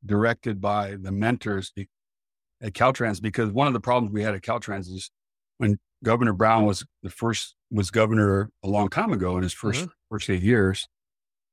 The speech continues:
Speaker 1: at the end, he laid off a number of, 'cause of,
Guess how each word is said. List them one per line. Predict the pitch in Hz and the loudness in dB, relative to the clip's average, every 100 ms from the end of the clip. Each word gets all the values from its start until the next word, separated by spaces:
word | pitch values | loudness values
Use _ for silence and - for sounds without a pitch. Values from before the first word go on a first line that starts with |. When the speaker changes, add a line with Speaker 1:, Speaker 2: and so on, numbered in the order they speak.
| _ _ | _ _
Speaker 1:
at | 107 - | -10 -2
the | 104 | 0
end, | 120 | 2
he | 104 107 | 2 2
laid | 107 110 | 2 2
off | 107 104 | 0 0
a | |
number | 101 107 104 101 95 92 | 0 2 2 2 0 -2
of, | 87 - | -12 -8
'cause | - 101 | -4 -2
of, | 95 | -2